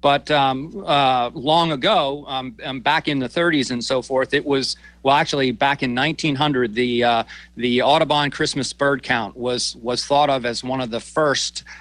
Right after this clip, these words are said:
and foremost citizen science projects, where, um, we transformed the hunting of birds into the,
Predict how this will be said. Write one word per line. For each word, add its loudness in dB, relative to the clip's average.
and 0
foremost 2
citizen -2
science 0
projects, -2
where, 2
um, 2
we 0
transformed 2
the 0
hunting 0
of -4
birds -2
into 0
the, 2